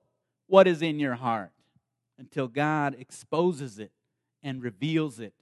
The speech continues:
And man, I tell you what, maybe that's why we don't read the Word, 'cause that's, that's painful, man. It is so painful to hear the truth and to know it, and,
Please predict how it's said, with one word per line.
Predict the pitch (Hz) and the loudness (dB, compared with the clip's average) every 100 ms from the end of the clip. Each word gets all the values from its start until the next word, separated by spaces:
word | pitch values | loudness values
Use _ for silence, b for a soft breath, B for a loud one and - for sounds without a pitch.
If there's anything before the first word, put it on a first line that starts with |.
| _ _ _ _ _ - | _ _ _ _ _ -18
And | 120 | -8
man, | 143 160 | -6 -4
I | 147 | -6
tell | - 160 | -8 -12
you | 147 | -8
what, | 135 | -6
maybe | 139 196 | -4 -6
that's | 202 180 | -8 -10
why | 160 131 | -8 -8
we | 117 | -8
don't | 110 101 | -12 -14
read | 101 | -18
the | 92 | -18
Word, | 90 87 _ 117 | -20 -20 _ -20
'cause | 104 _ _ _ _ | -20 _ _ _ _
that's, | - _ _ _ | -20 _ _ _
that's | 170 170 _ | -20 -20 _
painful, | - 233 226 196 123 104 | -6 0 0 -2 -6 -10
man. | 110 131 151 _ _ _ - | -8 -8 -10 _ _ _ -4
It | 185 143 | -2 -2
is | - | -4
so | 208 | -4
painful | 185 - 208 208 196 160 | -2 -4 -4 -4 -4 -4
to | 135 | -2
hear | 170 208 | 6 8
the | 175 | 8
truth | - - 214 151 - | 4 -2 0 0 -2
and | 139 | -8
to | 160 | -6
know | 147 160 208 196 | -2 6 10 10
it, | 147 | 8
and, | 127 | 2